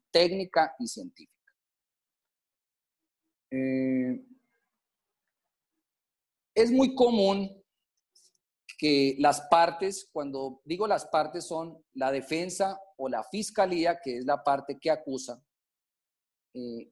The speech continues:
quiera o pretenda utilizar el conocimiento de los psicólogos como una herramienta para sustentar sus hipótesis de los casos. Ahora, no es el psicólogo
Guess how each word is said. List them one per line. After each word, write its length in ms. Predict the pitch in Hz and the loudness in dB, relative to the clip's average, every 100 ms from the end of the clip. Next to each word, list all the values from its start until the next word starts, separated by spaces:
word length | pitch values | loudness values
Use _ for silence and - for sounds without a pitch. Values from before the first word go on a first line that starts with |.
| _ | _
quiera 500 | 208 208 208 208 - | 4 6 8 6 4
o 200 | 165 151 | 2 2
pretenda 720 | 147 143 - 190 202 214 208 | -2 -4 2 4 4 6 4
utilizar 580 | 190 160 139 127 143 147 | 4 0 -4 0 2 2
el 100 | 151 | -2
conocimiento 640 | 165 139 131 120 123 156 | -6 -6 -6 -8 -4 -2
de 60 | 147 | 0
los 140 | 135 | -2
psicólogos 800 | 110 - 123 139 139 139 139 - | -6 -4 0 0 0 -2 -6 -12
como 280 | - 135 135 | -4 -2 0
una 240 | 135 160 190 | 0 4 4
herramienta 920 | - 160 147 170 202 220 196 180 - | 6 4 4 0 0 0 2 2 4
para 240 | 175 151 | 4 4
sustentar 760 | - 165 - - 143 135 160 165 | -2 -8 -8 -8 -8 -2 -2 -2
sus 220 | 220 - | -8 -8
hipótesis 640 | 160 - 156 156 185 175 | -10 -2 -2 -2 -6 -6
de 80 | 139 | -6
los 160 | 123 - | -6 0
casos. 640 | 214 214 - - - - _ _ _ _ _ _ _ _ | 2 4 2 -8 -14 -16 _ _ _ _ _ _ _ _
Ahora, 400 | 135 139 131 90 - _ _ _ _ _ - | 2 2 2 -4 -10 _ _ _ _ _ -6
no 260 | 180 214 | 0 2
es 380 | 247 262 - - | 2 0 -2 0
el 140 | 240 220 | 2 2
psicólogo 960 | - 143 - 190 208 233 220 226 240 | -4 -12 -6 4 6 6 4 0 -4